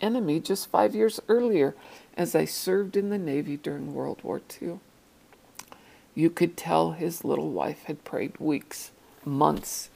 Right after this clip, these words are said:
years for her husband's safety. Their children were hiding behind their pl-, parents, here in a new land that promised hope. The brother of Hans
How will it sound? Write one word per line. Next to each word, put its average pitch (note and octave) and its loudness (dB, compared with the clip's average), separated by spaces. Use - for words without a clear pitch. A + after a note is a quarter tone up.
years - -4
for C#3+ -2
her D3+ -2
husband's - -4
safety. - -12
Their C3+ 4
children E3+ 2
were F#3 2
hiding A3 -2
behind D#3+ -6
their E3 -6
pl-, - -12
parents, - -8
here E3 2
in D#3+ -4
a D#3 -2
new D3+ -2
land C#3+ -4
that - -8
promised - -8
hope. - -6
The C#3+ -4
brother D3+ 4
of - -4
Hans E3 -2